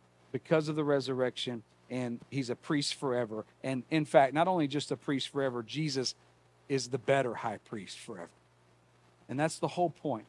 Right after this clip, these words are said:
that he's trying to make. Now, we're gonna see that more. Let's read on. Verse four. See how great this man was, to whom Abraham the patriarch gave a tenth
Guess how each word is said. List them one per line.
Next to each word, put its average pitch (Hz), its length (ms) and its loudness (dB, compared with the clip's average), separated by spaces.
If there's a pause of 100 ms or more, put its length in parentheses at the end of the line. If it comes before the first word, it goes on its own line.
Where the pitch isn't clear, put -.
(220)
that 143 80 -2
he's 123 100 -6
trying 127 160 -6
to 117 80 -8
make. 104 180 -12
Now, 147 220 2 (680)
we're 165 120 -2
gonna 175 120 2
see 208 180 0
that 170 180 10
more. 139 240 4
Let's 143 200 0
read 143 140 2
on. 104 220 -4 (1080)
Verse 165 220 4
four. 123 300 -4 (1900)
See 294 460 10
how 247 340 10
great 214 580 10
this 185 280 12
man 180 580 4
was, 135 800 6
to 180 180 6
whom 226 420 4
Abraham 262 840 6
the 170 100 6
patriarch 151 880 6 (460)
gave 175 180 8
a 160 80 2
tenth 220 360 2